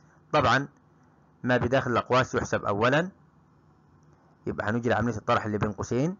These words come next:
يبقى تمانية ضرب ونفتح، آه، طبعًا هنا يا شباب بين أقواس عشرة ناقص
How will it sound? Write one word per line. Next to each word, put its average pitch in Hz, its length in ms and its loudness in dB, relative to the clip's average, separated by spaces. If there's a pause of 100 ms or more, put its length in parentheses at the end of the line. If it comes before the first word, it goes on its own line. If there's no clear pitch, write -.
(1040)
يبقى 131 440 2 (140)
تمانية 120 420 0
ضرب 123 260 2 (120)
ونفتح، - 460 -6 (520)
آه، 110 200 0
طبعًا 117 320 -2
هنا 151 360 0
يا 151 40 0
شباب 135 360 0
بين 131 140 0
أقواس 135 300 0
عشرة 127 300 -2
ناقص 127 420 0